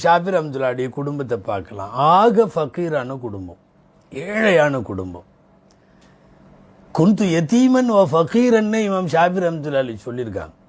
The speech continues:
சின்ன வயசுலயே அத்தா மூத்தா போயிட்டாங்க இத்ரிஸ் ரஹ்மத்துல்லாஹி அலைஹி. அதனால அம்மாவினுடைய பராமரிப்பு தான். இளவயதிலேயே தந்தையை இழந்து யத்தீமானவர்கள் மட்டுமல்ல,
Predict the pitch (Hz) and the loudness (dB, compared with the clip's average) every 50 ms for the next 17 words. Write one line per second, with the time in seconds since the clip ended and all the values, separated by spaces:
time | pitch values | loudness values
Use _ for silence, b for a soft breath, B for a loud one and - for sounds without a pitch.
0 | _ _ _ - - 214 233 240 214 185 185 143 147 165 170 165 147 135 123 180 | _ _ _ -2 0 2 2 4 4 2 2 0 0 2 2 2 2 2 0 0
1 | 175 165 151 143 135 127 147 143 127 120 117 107 98 110 107 101 98 98 101 107 | 0 0 -2 -4 -4 -2 -2 -2 -2 -4 -6 -6 -4 -4 -6 -6 -6 -8 -6 -4
2 | 123 131 135 - - - - - 120 107 110 110 101 101 95 87 82 78 76 - | -4 -4 -4 -6 -10 -16 -14 -12 -10 -10 -10 -10 -10 -12 -10 -6 -6 -6 -6 -8
3 | _ _ _ _ _ _ _ _ _ B B B B B B B B B B B | _ _ _ _ _ _ _ _ _ B B B B B B B B B B B
4 | - 180 202 214 226 254 262 226 175 170 190 214 233 254 254 254 240 233 214 208 | 2 4 4 4 4 6 6 4 4 2 0 -2 0 0 0 0 0 0 -2 -2
5 | 196 196 185 175 147 139 151 151 165 175 170 156 139 123 101 101 104 95 - 95 | -2 -2 -2 -2 -2 0 0 2 2 0 0 -2 -4 -6 -6 -8 -10 -12 -10 -4
6 | 107 147 196 226 254 254 247 247 247 226 226 214 196 185 185 202 185 170 156 165 | -2 2 2 4 6 6 4 4 2 0 0 0 0 0 -2 -2 0 0 -2 -2
7 | 185 190 226 226 214 208 196 175 165 170 175 180 165 165 156 139 123 117 190 196 | -2 -4 -2 -2 -2 -2 -2 0 0 0 0 0 -2 -2 -2 -2 -2 -4 -4 -2
8 | 190 175 165 160 156 151 151 143 127 135 131 127 123 131 127 - 139 139 147 131 | 0 0 0 0 -2 -2 -2 -2 -2 -2 -2 -2 -4 -4 -4 -4 -6 -4 -4 -4
9 | 123 113 117 139 170 196 | 0 2 2 4 2 2